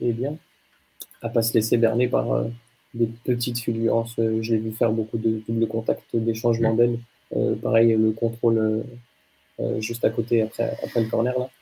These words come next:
Speaker 1: Euh, alors tout ça, c'est mignon, c'est sympa pour les, pour les compos, euh,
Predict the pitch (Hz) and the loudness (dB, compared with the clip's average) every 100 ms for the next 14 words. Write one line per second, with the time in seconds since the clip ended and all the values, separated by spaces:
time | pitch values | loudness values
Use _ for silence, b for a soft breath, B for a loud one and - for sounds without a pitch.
0 | _ _ _ _ - 117 113 113 113 - | _ _ _ _ -2 2 4 4 2 -2
1 | - - - - - - - 120 113 113 | -6 -10 -10 -10 -10 -2 0 2 2 2
2 | 131 135 120 113 113 117 117 113 110 113 | 2 -2 -4 -2 0 2 2 2 2 -2
3 | 110 117 113 117 117 120 117 117 113 | -2 0 2 0 0 2 2 2 0